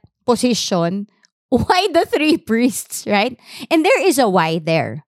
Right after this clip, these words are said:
Okay? That's largely political. But I think, balik lang ako sa sinasabi ko, na yun yung win of the material. Na para tong Hamilton, na this is the time when this generation and the whole, the entire public can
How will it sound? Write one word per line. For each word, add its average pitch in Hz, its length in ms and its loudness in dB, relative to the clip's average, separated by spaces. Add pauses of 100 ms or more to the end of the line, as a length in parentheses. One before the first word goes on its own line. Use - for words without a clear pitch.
(100)
Okay? 175 320 0
That's 220 240 0
largely 208 420 0
political. 160 640 -2 (340)
But 269 240 0
I 262 220 0
think, 277 320 -2
balik 240 320 0
lang 277 160 0
ako 269 160 -2
sa 240 160 -8
sinasabi 208 500 0
ko, 180 140 2
na 226 80 2
yun 294 400 0
yung 277 240 0
win 233 240 2
of 214 160 -6
the 190 100 -4
material. 156 680 -4
Na 226 240 -2 (340)
para 302 300 0
tong 302 240 -2
Hamilton, 220 640 0
na 233 100 2
this 269 220 -2
is 294 160 -6
the 247 160 0
time 208 340 0
when 196 300 0
this 254 160 -2
generation 240 920 -2 (540)
and 214 180 2
the 202 140 0
whole, 320 340 2
the 233 140 -2
entire 262 480 0
public 208 580 -2 (300)
can 226 160 0